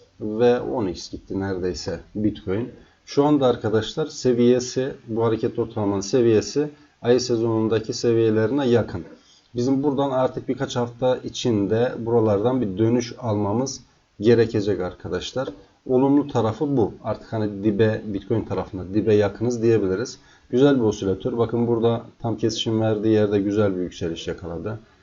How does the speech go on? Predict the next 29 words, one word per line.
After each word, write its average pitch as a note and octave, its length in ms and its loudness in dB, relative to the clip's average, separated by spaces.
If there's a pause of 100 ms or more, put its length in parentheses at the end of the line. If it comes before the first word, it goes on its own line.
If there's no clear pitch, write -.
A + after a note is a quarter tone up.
(180)
Şurada A2 360 2
güzel G#2+ 380 2
bir G2+ 40 -6
trend F#2+ 360 -6
yakaladı F2 400 -6
arkadaşlar. F#2 600 -8 (380)
Sat B2+ 320 -2
verdiği G2+ 400 0
noktalarda F#2 640 -4
da B2 240 -4
güzel G2+ 460 -2
bir G2+ 40 -6
düşüş G2+ 340 -8
trendi G#2+ 420 -2
yakalıyor A2+ 560 0
ki B2 340 0 (340)
ben A#2 220 -2
burada B2 200 2
yüz A2+ 140 4
yirmi A#2 180 4
altı A#2 200 -2
bin C3 80 0
dolar G#2 200 2
seviyesinde G#2 880 0
düşüş A2 340 -8
için, F#2 420 -6 (600)
e, G2+ 80 -4 (340)
video G#2+ 280 0
çektiğimde A2 1080 0